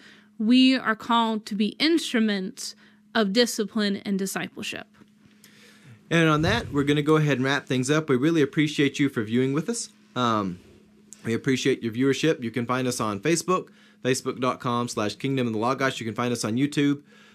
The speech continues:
Speaker 2: Do a search for Kingdom of the Logos, and you can also find us on SoundCloud, the podcast. The podcast, again, is free. You should be able to download it on pod-, on SoundCloud, iTunes, and Castbox.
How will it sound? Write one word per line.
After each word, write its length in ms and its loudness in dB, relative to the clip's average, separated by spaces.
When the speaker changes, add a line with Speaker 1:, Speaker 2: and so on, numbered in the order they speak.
Speaker 2:
Do 120 2
a 60 2
search 280 0
for 120 -4
Kingdom 360 0
of 120 0
the 60 0
Logos, 580 0
and 80 -4
you 60 -2
can 120 -2
also 260 0
find 200 -2
us 120 -4
on 120 -4
SoundCloud, 580 -2
the 80 -4
podcast. 680 0
The 100 -6
podcast, 520 0
again, 200 2
is 120 -2
free. 220 -2
You 120 -8
should 180 -4
be 100 6
able 120 4
to 80 -4
download 380 0
it 100 0
on 180 -4
pod-, 380 -4
on 200 -6
SoundCloud, 480 0
iTunes, 440 -2
and 120 -8
Castbox. 680 -2